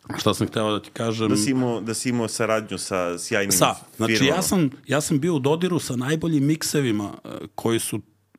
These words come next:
Speaker 1: u to doba, kada ja je-, još nisam imao firmu, kad sam bio samo test ribolovac, i Rich Force, i Rod Hutchinson, S B S, Solar sam imao isto, pošto je firma Blanchard bila zastupnik za Nemačku, za Solar,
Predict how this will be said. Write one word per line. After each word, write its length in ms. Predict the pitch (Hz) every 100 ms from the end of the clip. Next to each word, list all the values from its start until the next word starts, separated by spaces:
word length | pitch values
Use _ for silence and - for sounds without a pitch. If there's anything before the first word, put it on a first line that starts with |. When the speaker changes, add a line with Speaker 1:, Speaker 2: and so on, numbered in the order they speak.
| _
Speaker 1:
u 140 | 113
to 320 | 107 - 135 107
doba, 400 | 113 120 131 127
kada 260 | - 110
ja 180 | 107 113
je-, 260 | 117 117 120
još 240 | 123 123
nisam 300 | 131 127 139
imao 120 | 131
firmu, 320 | 104 131 127 120
kad 140 | 101
sam 140 | 110 104
bio 140 | 120
samo 220 | 127 131
test 300 | 107 120 -
ribolovac, 520 | 110 104 110 123 120 - - - -
i 200 | 131 143
Rich 300 | 123 127 -
Force, 360 | 98 87 87 - _
i 680 | 143 143 139 135 131 127 123 - -
Rod 300 | - 117 123 -
Hutchinson, 680 | 120 120 123 - 107 85 - - - - _
S 240 | 131 131
B 140 | 131 123 113 120
S, 240 | 120 - - - -
Solar 540 | - - 117 127 147 120
sam 280 | - 104 104
imao 320 | 110 110 110
isto, 300 | 117 - 127
pošto 380 | 120 113 - 113
je 180 | 110
firma 300 | 104 131 123 110
Blanchard 560 | 107 110 - 123 123
bila 280 | 104 113 110
zastupnik 640 | 104 110 - 131 117 104
za 140 | 98 101
Nemačku, 540 | 107 120 120 - 107
za 320 | 90 104 101
Solar, 500 | - - 107 107 104